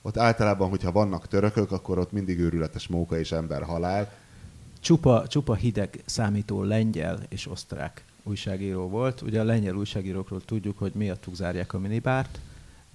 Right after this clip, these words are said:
Speaker 2: mert ők, ö, szeretik, ö, ezt kiüríteni, de
Speaker 1: Tényleg? Ezt erről nem is
Speaker 2: Persze,
Speaker 1: hallottam
Speaker 2: persze.
Speaker 1: eddig.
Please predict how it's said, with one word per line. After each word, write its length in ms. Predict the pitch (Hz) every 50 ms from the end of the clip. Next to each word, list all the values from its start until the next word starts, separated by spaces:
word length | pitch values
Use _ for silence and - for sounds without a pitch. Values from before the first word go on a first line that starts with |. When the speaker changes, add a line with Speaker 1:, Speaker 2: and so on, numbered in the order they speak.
| -
Speaker 2:
mert 360 | 98 95 92 87 87 - -
ők, 280 | - 92 87 90 - -
ö, 260 | 98 95 90 87 85 85
szeretik, 640 | 82 - - 101 90 92 - - - - - - - - - -
ö, 300 | - 95 92 87 85 80 71 76 71 - - - - - - - - _ _ -
ezt 220 | - - - -
kiüríteni, 640 | - - 110 104 101 110 107 107 - 117 110 110 107
de 100 | 101 107
Speaker 1:
Tényleg? 360 | 113 131 156 180 202 156 98
Ezt 160 | 95 - - -
erről 180 | 233 240 269 262 262 269
nem 140 | 269 -
is 60 | 254 -
Speaker 2:
Persze, 60 | -
Speaker 1:
hallottam 440 | 226 214 135 95 82 - - 87 82
Speaker 2:
persze. 220 | 82 82 80 -
Speaker 1:
eddig. 140 | 92 -